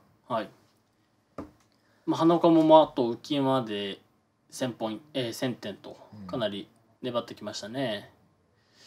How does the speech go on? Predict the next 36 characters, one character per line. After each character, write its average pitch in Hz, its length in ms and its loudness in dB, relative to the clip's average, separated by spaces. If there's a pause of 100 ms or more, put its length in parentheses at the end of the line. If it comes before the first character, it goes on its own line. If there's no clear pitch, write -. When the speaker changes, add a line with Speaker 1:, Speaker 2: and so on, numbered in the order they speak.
(500)
Speaker 2:
た 156 140 -2
だ、 117 120 6
上 120 60 2
が 147 100 6
り 160 80 2
が 160 120 2
な 156 120 4
い 147 40 0
ん 123 60 -4
で 101 120 -4
ね、 98 180 -4
Speaker 1:
は 101 80 -2
い。 - 40 0
Speaker 2:
な 98 160 4
ん - 60 -2
か 101 100 0
し - 140 -8
っ - 40 -20
く 170 100 4
り 127 60 6
は 98 60 4
来 - 100 -10
て 117 120 -2
な 107 100 0
い 98 60 -4
と 92 100 -8
思 92 100 -8
う 98 60 -6
ん - 40 -6
で - 20 -8
す - 100 -14
よ。 - 140 -10
Speaker 1:
は 147 300 2
い。 107 140 -8
Speaker 2:
う 104 60 -18
ん。 92 400 -12